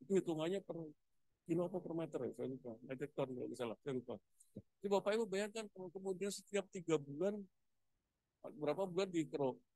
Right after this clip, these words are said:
Kalau Bapak Ibu lihat di New Mexico, di Kanada, di Toronto sana, mereka setiap hari keruk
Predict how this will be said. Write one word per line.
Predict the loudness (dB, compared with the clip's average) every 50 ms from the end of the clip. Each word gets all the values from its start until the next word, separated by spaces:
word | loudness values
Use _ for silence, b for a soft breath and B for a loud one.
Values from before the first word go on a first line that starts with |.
| _ _
Kalau | 2 4 6 6 6
Bapak | 6 6 6 4 4
Ibu | 4 2 4
lihat | 4 4 2
di | 2 2 2 4 4 2 0 -2 -6 _ _ _ _ _ _ 2
New | 4 4 6
Mexico, | 4 4 2 2 2 2 4 6 6 6 4 0 _ _ _ _ _ _ _ _ _ _ _ _ _ _ _ _ -4
di | 2 4 6 6 6 6 4 4 2 0 0
Kanada, | 2 4 6 6 8 8 8 8
di | 8 6 4
Toronto | 4 6 6 6 6 6 4 4
sana, | 4 2 0 0 -2 -4 -8 _ _ _ _ _ _ _ -20 _ _ -2
mereka | 0 0 0 0 0
setiap | 0 0 -2 -4 _ 2 4 4 4 4 2 2
hari | 4 6 8 8 8 6 4 2
keruk | 0 2 4 4 4 4 0